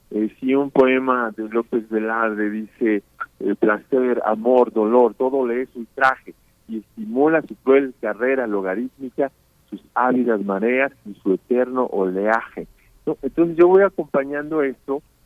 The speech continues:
y cuando llego a la palabra oleaje, improviso un oleaje, un oleaje sonoro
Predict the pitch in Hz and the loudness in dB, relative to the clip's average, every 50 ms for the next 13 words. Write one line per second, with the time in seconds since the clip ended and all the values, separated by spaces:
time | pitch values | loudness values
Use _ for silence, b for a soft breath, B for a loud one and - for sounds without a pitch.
0 | _ _ _ 120 - _ 139 135 135 131 135 139 143 165 175 190 196 185 165 - | _ _ _ -16 -6 _ 2 2 2 2 0 0 2 2 4 4 2 2 0 0
1 | - 147 139 143 147 156 160 160 160 151 139 131 135 139 151 147 143 - _ - | 0 0 2 2 0 0 2 2 2 2 2 0 0 -2 -2 -2 -4 -6 _ -14
2 | 135 143 _ _ _ _ _ _ _ _ _ _ _ - 135 139 139 131 127 - | -16 -16 _ _ _ _ _ _ _ _ _ _ _ -12 -10 -10 -10 -10 0 2
3 | 139 135 135 135 139 156 160 156 - _ 160 151 139 135 - - 139 143 143 143 | 4 4 4 4 2 -2 -4 -6 -8 _ -2 0 0 0 -2 -6 -10 -10 -8 -8
4 | 139 135 127 120 120 123 127 131 127 127 - - 85 - _ _ _ _ _ _ | -4 -2 -2 -2 -2 -2 -4 -4 -6 -8 -10 -16 -18 -18 _ _ _ _ _ _
5 | _ _ _ _ - 113 113 123 120 117 120 123 120 - - 113 - _ 117 104 | _ _ _ _ -14 -8 -4 -2 0 2 2 0 0 -4 -12 -14 -8 _ -2 -2
6 | 104 110 123 131 135 131 120 107 92 | 0 2 4 4 4 4 2 -2 -4